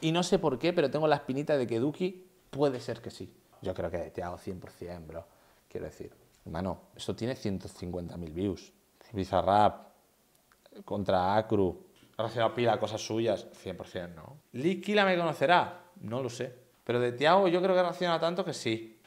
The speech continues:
Prueba a buscar batalla de freestyle en YouTube a ver cuánto pu-, tardas en salir. Y ahí, hostia, bro. ¿Trescientas mil views? Bro, estoy muy pegado, ¿eh? Nah, el Duki ha visto mi reacción a su tema seguro. <laughs> Bro,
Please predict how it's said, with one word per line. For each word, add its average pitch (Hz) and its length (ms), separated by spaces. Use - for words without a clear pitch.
Prueba 202 180
a 240 40
buscar 202 260
batalla 143 260
de 185 100
freestyle 185 280
en 180 60
YouTube 175 460
a 131 80
ver 147 100
cuánto 170 200
pu-, 147 280
tardas 175 280
en 160 100
salir. 120 460
Y 285 360
ahí, 170 240
hostia, - 380
bro. 104 220
¿Trescientas 92 680
mil 107 220
views? 202 460
Bro, 90 100
estoy - 200
muy 92 120
pegado, 87 460
¿eh? - 160
Nah, 117 240
el 90 140
Duki 110 220
ha 104 60
visto 101 220
mi 101 100
reacción 95 340
a 98 40
su 95 140
tema 98 220
seguro. - 600
<laughs> - 180
Bro, 131 420